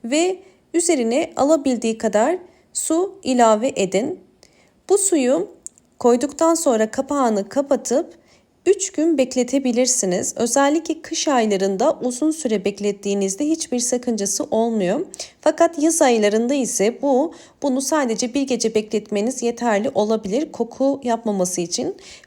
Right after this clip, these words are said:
Ve yumurta kalıntıları içerisinde yoksa koku yapmaz zaten. Üç gün bekleyen suyumuzu kullanacağız.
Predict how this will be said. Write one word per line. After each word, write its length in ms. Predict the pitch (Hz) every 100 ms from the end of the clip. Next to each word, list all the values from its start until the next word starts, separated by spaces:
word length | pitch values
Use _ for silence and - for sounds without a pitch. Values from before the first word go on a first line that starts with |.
| -
Ve 40 |
yumurta 420 | 240 262 285 320
kalıntıları 580 | 311 285 254 247 247 233
içerisinde 580 | 226 - 240 240 240 214
yoksa 600 | 262 294 - 220 226 392 - _
koku 280 | - 254 269
yapmaz 420 | 233 226 226 226
zaten. 500 | 214 175 160 196 349 - - - - - - -
Üç 180 | 381 -
gün 200 | 311 262
bekleyen 420 | 277 - 226 214
suyumuzu 560 | 214 320 277 220 330
kullanacağız. 720 | 330 285 220 185 160 - -